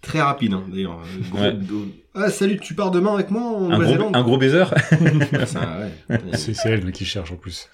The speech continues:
Speaker 3: C'est elle qui
Speaker 2: C'est
Speaker 3: le,
Speaker 2: vrai,
Speaker 3: qui
Speaker 2: c'est vrai
Speaker 3: l'aborde.
Speaker 2: qu'elle,
Speaker 3: Lui,
Speaker 2: elle
Speaker 3: il
Speaker 2: le
Speaker 3: est
Speaker 2: tease,
Speaker 3: sur la
Speaker 2: euh.
Speaker 3: retenue, mais
Speaker 1: Ah, mais, enfin, franchement, très vite quand même. Le lendemain,
Speaker 3: Ouais,
Speaker 1: il
Speaker 3: ouais,
Speaker 1: fait,
Speaker 3: c'est vrai. «
Speaker 1: Tu veux venir avec moi ? »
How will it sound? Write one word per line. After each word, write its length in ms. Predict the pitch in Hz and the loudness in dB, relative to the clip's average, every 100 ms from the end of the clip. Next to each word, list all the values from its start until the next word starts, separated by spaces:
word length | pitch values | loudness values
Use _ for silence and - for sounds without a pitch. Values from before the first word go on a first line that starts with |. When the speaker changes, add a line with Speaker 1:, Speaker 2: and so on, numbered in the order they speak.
| _ - - - | _ -20 -16 -4
Speaker 3:
C'est 160 | - | 0
elle 80 | 127 | 2
qui 120 | 120 | 2
Speaker 2:
C'est 60 | 101 | 4
Speaker 3:
le, 120 | 95 | 6
Speaker 2:
vrai, 120 | 95 | 4
Speaker 3:
qui 40 | 95 | 2
Speaker 2:
c'est 60 | |
vrai 100 | 98 101 | 4 4
Speaker 3:
l'aborde. 240 | 101 92 | 4 4
Speaker 2:
qu'elle, 220 | 92 90 | 4 4
Speaker 3:
Lui, 80 | 110 | 4
Speaker 2:
elle 60 | 104 | 4
Speaker 3:
il 60 | |
Speaker 2:
le 60 | 101 | 4
Speaker 3:
est 40 | 98 98 | 4 4
Speaker 2:
tease, 80 | |
Speaker 3:
sur 140 | 107 98 | 4 4
la 80 | 95 | 4
Speaker 2:
euh. 20 | |
Speaker 3:
retenue, 400 | 95 101 127 135 | 2 0 0 0
mais 160 | 104 90 90 90 - - | 0 -4 -8 -12 -16 -6
Speaker 1:
Ah, 100 | 113 | -2
mais, 180 | 107 101 | 0 0
enfin, 260 | 98 98 | -2 -4
franchement, 340 | 92 104 165 135 | -4 -4 -4 -2
très 140 | - | -4
vite 140 | 180 - | -6 -4
quand 60 | |
même. 160 | 101 95 | -6 -4
Le 80 | 101 | 0
lendemain, 300 | 113 123 170 | 2 2 2
Speaker 3:
Ouais, 180 | 127 143 | 2 4
Speaker 1:
il 60 | 120 | 4
Speaker 3:
ouais, 60 | |
Speaker 1:
fait, 60 | 107 | 2
Speaker 3:
c'est 60 | 104 | 0
vrai. « 160 | 107 107 | -2 -2
Speaker 1:
Tu 120 | 110 | -4
veux 40 | |
venir 120 | 127 131 | -2 -4
avec 160 | 127 | -4
moi ? » 140 | 160 | -8